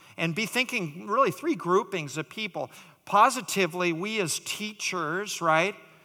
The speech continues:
We, we, our tongue needs to be pure. We need to be communicating God's word, whether to our family, our friends,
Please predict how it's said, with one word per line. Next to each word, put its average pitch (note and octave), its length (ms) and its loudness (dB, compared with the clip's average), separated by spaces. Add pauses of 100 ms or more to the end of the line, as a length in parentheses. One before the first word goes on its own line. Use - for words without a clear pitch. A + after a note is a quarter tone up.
(160)
We, F#3+ 160 -6
we, G3 300 -4
our F#3+ 180 6
tongue A3 320 2
needs G#3 240 -4
to F#3 80 -8
be E3+ 140 -4
pure. G3 360 0
We F#3+ 120 0
need F#3+ 160 -4
to E3+ 60 -6
be E3+ 100 -6
communicating F3 880 -4
God's D#3 340 2
word, D#3 220 -2
whether D#3+ 220 -2
to D#3+ 120 -8
our C3+ 140 2
family, F#3+ 500 -4
our C3+ 180 -2
friends, F#3+ 680 -2